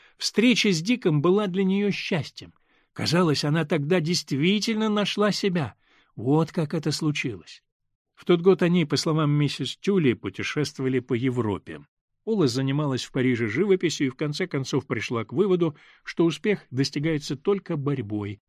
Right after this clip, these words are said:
и что деньги тётки мешают ей. «И она настояла на своём», вздохнула миссис Тюли. «Она...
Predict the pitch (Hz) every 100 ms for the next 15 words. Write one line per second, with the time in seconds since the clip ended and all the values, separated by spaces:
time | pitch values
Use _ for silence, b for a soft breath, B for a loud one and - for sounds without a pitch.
0 | _ - 127 - 127 131 110 104 98 123
1 | 147 - 190 _ 160 170 - 101 98 -
2 | 104 101 - _ _ - 151 156 170 190
3 | 170 b b 165 170 - 185 214 214 214
4 | - 226 226 220 123 107 117 - 139 123
5 | 131 123 127 - 127 101 90 _ b b
6 | 151 180 202 190 160